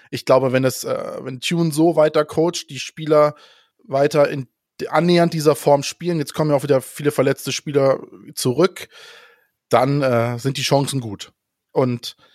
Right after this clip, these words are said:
äh, man muss ja auch sagen, wir haben ja bei uns in der Gruppe auch schon diskutiert,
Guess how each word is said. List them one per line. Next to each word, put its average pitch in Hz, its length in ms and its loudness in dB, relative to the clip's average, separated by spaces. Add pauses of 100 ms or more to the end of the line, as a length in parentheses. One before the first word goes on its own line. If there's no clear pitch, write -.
(420)
äh, - 100 -10
man 123 180 -2
muss 139 100 -2
ja 139 80 4
auch 123 80 2
sagen, 139 240 2
wir 117 100 0
haben 135 120 -2
ja 139 80 4
bei 123 60 2
uns 127 120 0
in 139 80 -2
der 123 100 -2
Gruppe 123 200 -4
auch 135 100 0
schon 131 160 -6
diskutiert, 131 600 -4